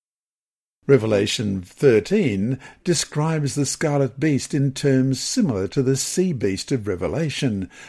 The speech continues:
which made war with and overcame God's people. Revelation seventeen, verse three, "So he carried me away in the spirit into the wilderness, and I saw a woman sitting on a scarlet beast, which was full of names of blasphemy,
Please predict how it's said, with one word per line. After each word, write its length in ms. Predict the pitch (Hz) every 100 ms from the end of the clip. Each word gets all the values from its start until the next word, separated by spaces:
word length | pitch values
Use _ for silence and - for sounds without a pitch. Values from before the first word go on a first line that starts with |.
| -
which 240 | 196 -
made 240 | 175 165 123
war 340 | 113 127 131
with 220 | 123 120
and 100 | 117
overcame 760 | 110 101 110 - 233 156 135 127 - - -
God's 540 | 101 62 71 - -
people. 580 | - 127 120 107 76 -
Revelation 600 | 95 101 101 98 - 107
seventeen, 680 | - 127 113 117 131 127 127
verse 360 | 131 131 -
three, 380 | - 185 143 101 - -
"So 220 | - 185
he 140 | 160 170
carried 460 | - 170 220 233
me 140 | 165 165
away 420 | 135 113 165 131
in 140 | 131
the 80 | 123
spirit 480 | - - 247 202 123
into 180 | 117 104
the 120 | 95
wilderness, 580 | 104 151 135 135 127 - - -
and 120 | 139 123
I 80 |
saw 280 | 117 - 117 110
a 80 |
woman 440 | 107 165 180 160 143
sitting 360 | - 208 156
on 160 | 139 120
a 40 |
scarlet 560 | 107 - 123 110 101 -
beast, 380 | 156 165 135 - - -
which 200 | 131 131
was 200 | 123 -
full 200 | - 123
of 140 | 107
names 460 | 110 147 185 156 135
of 180 | 127 101
blasphemy, 680 | 156 175 - 135 104 98